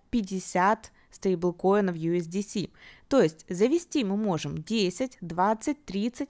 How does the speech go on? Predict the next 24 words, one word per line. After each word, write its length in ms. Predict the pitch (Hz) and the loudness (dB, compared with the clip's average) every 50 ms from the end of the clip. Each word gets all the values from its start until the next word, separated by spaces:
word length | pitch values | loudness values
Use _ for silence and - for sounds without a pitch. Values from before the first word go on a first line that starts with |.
| _ _ | _ _
всё 240 | - - - 226 185 | -6 0 2 2 2
равно. 220 | 170 151 147 143 - - - _ _ _ _ | 2 0 -4 -10 -12 -14 -20 _ _ _ _
А 100 | - 190 | 2 2
вывести 640 | 180 165 180 214 262 359 415 392 - - - 240 196 | 2 2 0 0 4 4 4 4 2 0 0 0 0
с 80 | 175 | 0
биржи 340 | 180 208 247 233 170 160 175 | 2 2 2 2 2 0 -2
KuCoin 520 | 170 - 202 196 - - 240 320 403 415 339 | -2 -2 -2 -2 -2 0 2 2 2 2 2
мы 160 | 233 226 233 | 0 0 0
можем 360 | 233 254 277 - 226 208 - - | 0 0 0 0 0 -2 -2 -4
минимально 640 | 226 226 233 226 220 208 185 190 214 240 247 214 196 | -2 0 2 2 2 2 2 2 2 2 2 0 -2
пятьдесят 640 | - 185 170 170 202 202 - 277 320 381 381 - - _ | -2 -6 -6 -6 -4 -2 0 2 0 0 0 -4 -10 _
и 120 | 233 240 214 | -4 -4 -2
выше. 440 | 160 160 175 165 - - - 135 - _ _ _ - - - - - - 240 | -2 -4 -6 -6 -6 -8 -8 -10 -12 _ _ _ -20 -20 -20 -18 -12 -4 2
Ниже 260 | 285 415 440 415 339 | 4 4 4 4 2
стоит 320 | - - 262 277 247 190 | 0 0 0 0 0 2
галочка, 500 | 180 208 220 254 285 285 - - - 220 | 4 6 6 6 6 4 2 0 -4 -4
что 280 | - - - 208 233 262 | -4 -2 0 0 0 0
средства 420 | - 208 196 - - - 196 208 | 0 -4 -6 -4 0 2 2 4
будут 220 | 185 185 185 180 - | 4 2 -2 -4 -4
сняты 380 | - 185 180 196 202 - 208 | -6 -4 -2 -2 -2 -2 -4
с 100 | - - | -6 -6
моего 260 | 170 165 165 160 175 | -6 -6 -4 -2 -2
основного 540 | 175 170 - - 160 160 165 165 165 170 180 | -2 -2 -2 -6 -4 -2 -2 0 0 0 0
аккаунта. 560 | 190 - - 233 202 160 135 135 143 - 73 | 0 0 0 0 0 2 0 -2 -6 -10 -12